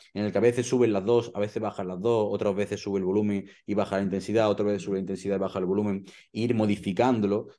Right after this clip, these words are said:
esas cargas en oleadas, en, en step, en escalón, ese ciclado diferente,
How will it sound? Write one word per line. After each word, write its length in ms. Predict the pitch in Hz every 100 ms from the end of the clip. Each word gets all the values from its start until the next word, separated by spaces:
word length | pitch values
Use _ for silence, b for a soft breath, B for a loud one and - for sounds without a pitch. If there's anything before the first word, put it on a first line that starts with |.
| -
esas 220 | - 107
cargas 360 | 120 107 104
en 120 | 107 95
oleadas, 920 | 90 98 120 113 113 113 117 - -
en, 800 | 90 87 87 87 85 85 85 87
en 140 | 87
step, 400 | 87 - 110 - B B -
en 120 | 92
escalón, 720 | 92 101 101 127 123 120 120 120 B B
ese 640 | - 107 117 107 104 104 98
ciclado 460 | 110 90 110 110
diferente, 680 | 104 95 101 120 139 127 -